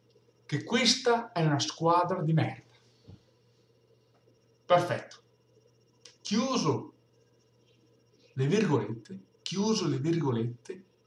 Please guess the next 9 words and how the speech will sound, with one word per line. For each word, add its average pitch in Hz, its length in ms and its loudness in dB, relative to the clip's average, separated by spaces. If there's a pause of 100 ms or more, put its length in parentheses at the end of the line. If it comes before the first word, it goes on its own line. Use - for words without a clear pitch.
(1900)
facciamo 190 260 0
schifo. 151 400 -2 (800)
Facciamo 175 500 -4
schifo. - 540 -4 (1120)
È 107 160 -8
una 107 160 -6
squadra 123 680 -2 (400)
senza 110 560 -4
idee, 113 640 -4